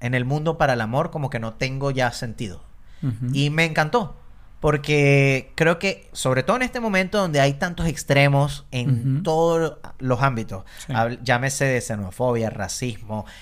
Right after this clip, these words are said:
Speaker 1: eh, el tema de los géneros, de, de la comunidad L G B T, lo que sea, que ahorita
Speaker 2: Sí.
Speaker 1: hay diferencias en casi que todo,
Speaker 2: En todo,
Speaker 1: ya sea
Speaker 2: sí.
Speaker 1: por culpa de las redes sociales, la gente inepta, abusadora, lo que sea.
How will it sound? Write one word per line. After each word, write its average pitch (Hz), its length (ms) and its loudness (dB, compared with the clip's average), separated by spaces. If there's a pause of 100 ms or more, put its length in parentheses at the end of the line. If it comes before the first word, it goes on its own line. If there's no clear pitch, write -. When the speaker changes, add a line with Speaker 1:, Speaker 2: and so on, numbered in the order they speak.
(120)
Speaker 1:
eh, 110 500 -6
el 117 160 -6
tema 120 320 -2
de 123 160 -2
los 101 260 -8
géneros, 107 800 -4
de, 110 240 -4
de 110 120 -6
la 110 100 -2
comunidad 113 560 -4
L 120 160 -2
G 117 100 -4
B 117 140 -4
T, 120 260 -4
lo 143 140 0
que 131 120 -6
sea, - 360 -4 (400)
que 123 80 0
ahorita 123 440 4
Speaker 2:
Sí. 147 60 4
Speaker 1:
hay 151 60 -2
diferencias 135 600 -6
en 120 120 -8
casi - 260 -8
que - 100 -4
todo, 127 320 2
Speaker 2:
En 139 120 4
todo, 175 340 -2
Speaker 1:
ya 139 120 4
sea 143 200 6
Speaker 2:
sí. 160 60 4
Speaker 1:
por 143 120 2
culpa 127 220 0
de 147 80 4
las 123 100 2
redes 127 180 0
sociales, 127 540 2
la 117 120 -2
gente 120 640 -2
inepta, 120 500 0
abusadora, 117 560 0
lo 120 140 -2
que 127 100 -2
sea. 147 320 0